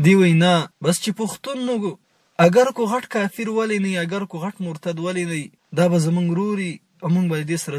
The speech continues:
دوستي کوو، هر څه به ورسره کوو. او که بل طرف ته مثلاً پنجابی دی، هغه مسلمان دی او مؤمن دی، بس موږ به دې سره چې دی دښمني کوو. نو ګوره اسلام یو خبره کوي او دا خلک چې دی بله خبره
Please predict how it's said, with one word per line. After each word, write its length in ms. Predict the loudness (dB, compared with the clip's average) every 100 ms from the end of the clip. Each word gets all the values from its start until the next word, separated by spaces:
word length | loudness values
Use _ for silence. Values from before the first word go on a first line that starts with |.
| -8
دوستي 280 | -10 -10 -8
کوو، 220 | -4 -4 -4
هر 100 | -4 -6
څه 60 |
به 80 | -8
ورسره 300 | -10 -8 -10 -10
کوو. 180 | -10 -10 -14 _ _ _ _ _ -2
او 100 | 0 2
که 60 | 4
بل 160 | 2 4
طرف 200 | -2 -2 -2
ته 60 |
مثلاً 460 | -2 -2 -4 -4 -4
پنجابی 580 | -2 0 0 -2 -4 -2
دی، 80 | 0
هغه 160 | -2 0
مسلمان 640 | -2 -4 -4 -2 -2 0 0
دی 140 | -2 -6 _ _
او 100 | 4 6
مؤمن 320 | 6 6 2 0 2
دی، 140 | 2 0 -10 _ _ -2
بس 140 | 0 2
موږ 140 | 2 2
به 80 | 0 -2
دې 100 | -4 -4
سره 140 | -4 -4
چې 60 | -4
دی 100 | -2 -2 -6 -10
دښمني 420 | -8 -4 -2 -2 -2
کوو. 200 | -6 -8 _ _
نو 60 | -2 2
ګوره 160 | 2
اسلام 380 | 0 -2 -2 -2
یو 180 | -4 -6
خبره 380 | -6 -4 -4 -4 -4
کوي 200 | -6 -6 -10 _ _ 6
او 60 | 6
دا 160 | 6 4
خلک 180 | 2 0
چې 120 | 0 2
دی 80 | 2
بله 220 | 4 2
خبره 380 | 2 0 0